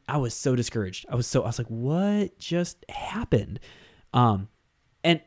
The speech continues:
and you know what? It created that ungodly discouragement because I didn't see what God was doing. And am, am I bummed that they weren't there? Yeah, I'm s-, I'm still bummed that, you know, those who walked away. But I'm no longer bummed in the sense that I, I, I'm no longer allowing it to go, "Well, this wasn't," uh,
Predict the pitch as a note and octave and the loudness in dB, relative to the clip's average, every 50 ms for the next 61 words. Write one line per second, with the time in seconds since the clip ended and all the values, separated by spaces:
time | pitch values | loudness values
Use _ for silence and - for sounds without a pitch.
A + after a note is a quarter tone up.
0 | - D#3 E3 F3+ F3+ F3+ F#3+ F3+ F#3 A#3 C4+ G#3 _ _ _ _ _ _ _ _ | -4 0 2 4 4 6 6 6 6 4 2 0 _ _ _ _ _ _ _ _
1 | - E3 D#3 - - F3+ F3+ F#3 F#3 F#3+ D#3 - - C3+ D#3+ F#3 E3+ C#3+ A#2+ C#3 | 0 0 2 6 6 8 8 8 6 4 2 2 2 2 4 4 4 2 4 4
2 | D#3+ E3+ E3 E3 D3+ - - F3+ G#3 G#3 - G2+ F2+ G#2 - C#3 D3 E3+ F3+ E3 | 4 2 2 0 -2 -2 -2 -2 0 -2 -4 -6 -6 -2 0 2 2 2 0 0
3 | - F#3 F#3+ F3 D3+ B2 C#3+ C3+ D3 D3 C#3 C3 B2 C3 D3+ C#3+ A2+ - - B2 | 0 0 2 2 2 2 2 0 0 0 0 -2 -2 -2 -4 -4 -4 -4 -4 -4
4 | C#3 C3 D#3 D3+ D#3 D3+ C#3+ B2+ A#2 B2 B2+ D#3 F3 E3+ E3 D#3 C#3+ C3 C#3 C#3 | -2 -2 0 4 4 4 4 6 4 4 4 4 4 4 6 6 6 6 6 4
5 | C3 C#3+ D3 - G#3+ D4 B3+ A#2+ G#2 A2+ - - - C#3 D3 - - - C4+ A#3 | 2 0 0 0 2 2 2 2 -2 -4 -4 -2 0 0 0 2 2 2 2 4
6 | C#3+ A2+ G#2+ G#2 G#2 G2 - - - - - B2 B2+ B2+ B2 A#2+ G#2+ A#2+ A2+ A2 | 4 2 0 0 -2 -6 -8 -12 -16 -12 -8 0 2 4 4 6 6 6 6 6
7 | G#2+ - - - A#2 A#2 B2 A2+ G#2+ A2 - - - - - - - A2 A#2 A#2+ | 4 2 -4 -4 0 2 4 4 2 0 -4 -12 -20 -20 -8 0 4 6 6 6
8 | - A#2 A2+ G2 F#2+ A2+ B2+ D3+ F3+ F#3+ G3+ G3 F#3 F3+ E3+ E3 C3+ A2+ G#2+ B2 | 6 4 4 4 6 4 6 6 8 8 8 8 6 6 6 4 4 4 4 4
9 | C3 C#3+ D3+ C#3+ B2 A2+ G#2+ - - A#2 A2+ - - A#2 G#2+ G2+ G2 - - - | 4 4 2 0 0 -2 -2 0 0 -2 -2 0 0 2 2 2 0 -4 -10 -20
10 | - - _ _ _ _ _ _ _ _ _ _ _ _ _ _ _ _ _ _ | -20 -20 _ _ _ _ _ _ _ _ _ _ _ _ _ _ _ _ _ _
11 | _ _ _ _ _ _ _ _ _ _ _ - A#2 - - G#2 - - - D#3 | _ _ _ _ _ _ _ _ _ _ _ -6 -6 -4 -4 -6 -2 2 2 4
12 | D#3 D#3+ E3 E3+ F3 E3+ D#3+ E3 E3 D#3 D#3+ D#3 D3 C3+ - A#2+ B2 A#2+ A#2 B2 | 6 6 6 6 8 8 6 6 6 6 6 6 6 6 4 4 4 6 6 6
13 | B2+ B2+ B2 A#2 A2 - - G#2 A2+ A2 A2 G#2+ G#2+ G#2+ G#2 A2+ A#2 - - A#2 | 4 4 2 2 0 0 0 2 4 4 6 6 4 4 4 2 0 2 4 4
14 | A2+ A2 A2+ G#2+ G#2 G2+ - - - - G#2 G2+ G2 F#2 F2+ E2 - | 4 4 4 2 2 0 -2 -4 -2 0 0 0 0 -2 -2 -4 -4